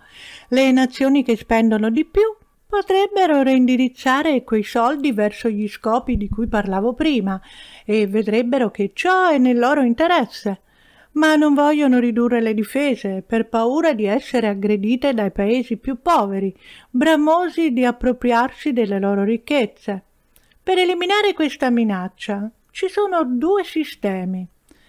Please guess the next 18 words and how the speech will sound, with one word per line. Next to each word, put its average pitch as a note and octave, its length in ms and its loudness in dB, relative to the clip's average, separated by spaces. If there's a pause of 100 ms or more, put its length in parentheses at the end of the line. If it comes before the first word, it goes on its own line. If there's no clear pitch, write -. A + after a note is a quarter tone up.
(220)
Il G#3 140 -4
primo D4 420 0
è A#3+ 120 2
fare A#3 260 0
in A3 100 0
modo B3+ 300 0
che A3+ 220 -6
tutti - 260 -6
i A3+ 60 -2
popoli A#3+ 500 0
possano G#3+ 540 -2
avere A3 260 0
una A3 200 0
parte A3 380 -2
consistente G#3+ 920 -2
della G3+ 240 -2
ricchezza G3+ 500 -4
mondiale, G#3+ 720 0